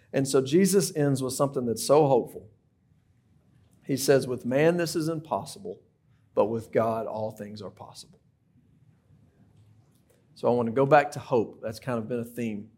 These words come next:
here this morning. Our hope is only, only, only, only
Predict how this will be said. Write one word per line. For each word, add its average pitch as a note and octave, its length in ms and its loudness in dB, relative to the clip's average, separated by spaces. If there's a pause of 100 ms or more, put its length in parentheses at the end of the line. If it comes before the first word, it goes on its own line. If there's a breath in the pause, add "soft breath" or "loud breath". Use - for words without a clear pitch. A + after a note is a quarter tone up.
here F#2+ 320 -10
this - 180 -16
morning. G2 280 -12 (840)
Our C#3 220 6
hope - 640 2 (640)
is A2 220 -4 (340)
only, D#3 560 4 (500)
only, E3 320 2
only, E3 280 0
only B2+ 460 -2